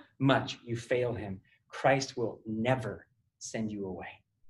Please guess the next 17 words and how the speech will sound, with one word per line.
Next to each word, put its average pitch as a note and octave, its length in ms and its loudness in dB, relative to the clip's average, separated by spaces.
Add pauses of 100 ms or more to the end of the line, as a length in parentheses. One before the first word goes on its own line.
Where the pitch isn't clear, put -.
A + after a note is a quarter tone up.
(600)
Never D3+ 380 4
send A#2 300 0
you A2 160 0
away G#2+ 240 2
because A#2 320 -2
he C#3+ 200 4
has B2 200 4
united B2 500 8
you C3 180 8
to A#2+ 180 0
himself C3 580 6 (340)
by A#2 140 8
grace B2+ 560 6 (280)
through B2 180 2
faith. D#3 500 8
And A#2+ 160 2
now A#2 460 4